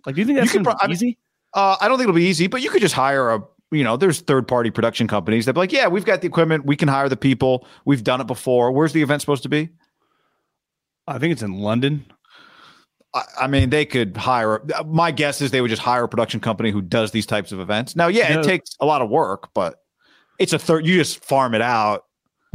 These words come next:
Speaker 2: you know. You
Speaker 1: Like,
Speaker 2: don't
Speaker 1: they've
Speaker 2: have to,
Speaker 1: had a
Speaker 2: like
Speaker 1: European tour event there. They've already shot the cameras there. They know where to
Speaker 2: Yeah,
Speaker 1: set up.
Speaker 2: yeah, it's not like, uh, the Live guys like, "All right,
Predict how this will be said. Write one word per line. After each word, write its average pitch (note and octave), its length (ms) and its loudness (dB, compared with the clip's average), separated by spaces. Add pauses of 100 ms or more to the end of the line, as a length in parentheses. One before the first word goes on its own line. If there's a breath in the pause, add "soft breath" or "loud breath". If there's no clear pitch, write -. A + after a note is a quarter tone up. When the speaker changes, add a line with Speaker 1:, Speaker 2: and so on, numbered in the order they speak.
(320)
Speaker 2:
you A#2 140 0
know. F2+ 360 -4 (200)
You D3 80 2
Speaker 1:
Like, F3 60 4
Speaker 2:
don't D#3 100 0
Speaker 1:
they've F3+ 80 2
Speaker 2:
have F#3 80 0
to, F#3 60 2
Speaker 1:
had F3+ 80 2
a - 20 0
Speaker 2:
like D3 100 -2
Speaker 1:
European E3 540 0
tour D#3 240 2
event C3 260 -2
there. C3 300 0
They've C#3 220 0
already C#3+ 260 0
shot C#3 380 -2
the C3 60 -12
cameras A#2+ 400 -6
there. A#2 160 -2
They A#2 140 -2
know A#2 140 2
where A2 80 0
to G#2 80 -4
Speaker 2:
Yeah, A3+ 60 2
Speaker 1:
set G#2 140 -2
up. A3 60 0
Speaker 2:
yeah, F#3+ 60 0
it's E3+ 220 -4
not F#3+ 180 -2
like, D3 260 0
uh, C3+ 120 2
the A#2 100 -2
Live D3 200 2
guys C3 280 -2
like, C3 100 0
"All F3+ 80 4
right, B3 220 2